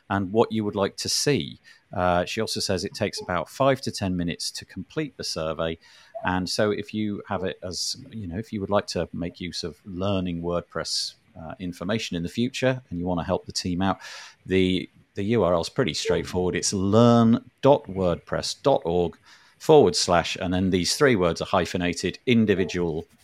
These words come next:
learner survey. And you can probably Google that, make dot, sorry, learn dot wordpress dot org, individual learner survey, and it's a pretty quick thing to go through. So, uh, Courtney, I hope that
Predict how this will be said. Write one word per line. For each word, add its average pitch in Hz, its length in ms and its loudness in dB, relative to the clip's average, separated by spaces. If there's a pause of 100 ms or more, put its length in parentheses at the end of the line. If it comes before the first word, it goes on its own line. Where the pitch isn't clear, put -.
learner 80 520 -2 (280)
survey. - 560 -8 (200)
And 92 140 -4
you 95 100 0
can 92 160 -4
probably 82 360 0
Google 78 400 -2
that, 69 160 -4 (500)
make 82 340 -8
dot, - 240 -6
sorry, 85 280 4
learn 92 300 2
dot 80 160 -2
wordpress 80 360 -6
dot - 120 -8
org, 76 160 -6 (100)
individual 82 720 -6 (720)
learner 78 460 2 (160)
survey, 76 600 0
and 80 100 -8
it's - 160 -4
a 82 100 0 (140)
pretty 80 260 -2
quick - 320 -10
thing - 280 -12
to - 100 -16
go - 240 -14
through. - 240 -18 (120)
So, 78 420 -6 (160)
uh, 90 220 -10 (100)
Courtney, 123 280 0
I 98 60 2
hope 98 220 0
that 85 180 -2